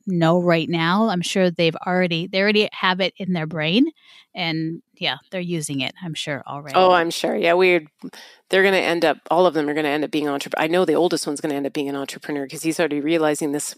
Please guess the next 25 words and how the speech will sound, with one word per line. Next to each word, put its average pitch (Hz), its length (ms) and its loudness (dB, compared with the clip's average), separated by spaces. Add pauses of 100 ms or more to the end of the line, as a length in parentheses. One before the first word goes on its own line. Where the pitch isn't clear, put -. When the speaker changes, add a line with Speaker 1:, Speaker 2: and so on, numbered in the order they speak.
Speaker 2:
working 175 340 0
for 170 120 -2
an 143 80 -2
hourly 139 360 -2
wage 135 340 -4
is - 260 -12
for - 460 -14
the - 80 -12
birds. - 300 -8
Speaker 1:
It's - 100 -8
not 151 200 -6
having 139 260 -4
it, - 200 -12
yeah. - 180 -10
Speaker 2:
Yeah, 175 280 8
Speaker 1:
<laughs> - 0 -
Speaker 2:
he's, 220 320 6
he's 214 220 4
not 226 220 8
digging 165 260 4
it 160 120 0
too - 180 4
much. - 280 2
He's - 180 -2
like, 156 220 2